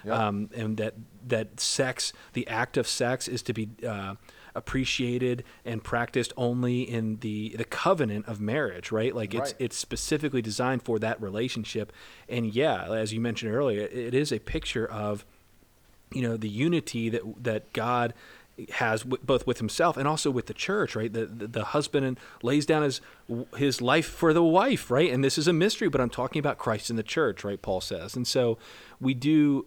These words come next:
Speaker 2: um, you know, we, we wanna make sure that as we talk to our kids, we're not just, like I said, we're not just teaching them our thinking, right? This is
Speaker 1: Right.
Speaker 2: not just Steve's thoughts or, or Rob's thoughts on, on sex or gender.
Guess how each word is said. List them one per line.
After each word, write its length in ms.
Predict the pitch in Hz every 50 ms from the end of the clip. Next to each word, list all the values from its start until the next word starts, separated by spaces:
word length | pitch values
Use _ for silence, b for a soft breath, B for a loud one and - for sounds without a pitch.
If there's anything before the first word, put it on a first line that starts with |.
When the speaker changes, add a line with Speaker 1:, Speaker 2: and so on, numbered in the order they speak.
| - -
Speaker 2:
um, 540 | - 123 113 110 107 104 101 104 110 - - _ _ _ _ _ _ _ -
you 80 | 139 131
know, 220 | 123 117 113 120
we, 320 | 92 107 123 131 131 131 -
we 200 | - 131 135 135
wanna 280 | 131 135 151 185 214 208
make 200 | 156 131 117 -
sure 280 | - - - 147 160
that 120 | 143 120 110
as 80 | 104
we 80 | 104 101
talk 260 | - 120 101 101 -
to 80 | - 101
our 80 | 95
kids, 320 | - - - 107 101 95 -
we're 160 | 110 110 107
not 320 | 107 107 113 123 135 -
just, 400 | 131 120 123 120 117 - - -
like 160 | 117 117 -
I 60 | - 110
said, 340 | - - 151 147 110 95
we're 60 | 104 120
not 140 | 156 160
just 180 | - 185 160 -
teaching 400 | - - 147 139 - 143 135 127
them 240 | 127 123 123 117 - -
our 420 | - 113 117 120 123 120 117 113 - B B B B B
thinking, 460 | - 131 123 117 - 92 85 90 104
right? 180 | - 113 117 110
This 120 | 135 143
is 80 | 170 156
Speaker 1:
Right. 40 | 147
Speaker 2:
not 160 | 139 143 127
just 160 | - 123 - - B B B B B
Steve's 540 | B - - - 135 143 147 147 127 - -
thoughts 420 | - 127 131 117 98 85 85 -
or, 100 | 110 98
or 200 | 98 - 110 98
Rob's 420 | 95 101 123 143 143 160 156 127 -
thoughts 400 | - 123 131 127 113 95 - -
on, 280 | 101 98 95 95 95 -
on 180 | 110 104 101 98
sex 400 | - - 139 123 113 - - 110
or 60 | 98
gender. 460 | - - 117 117 110 110 104 95 -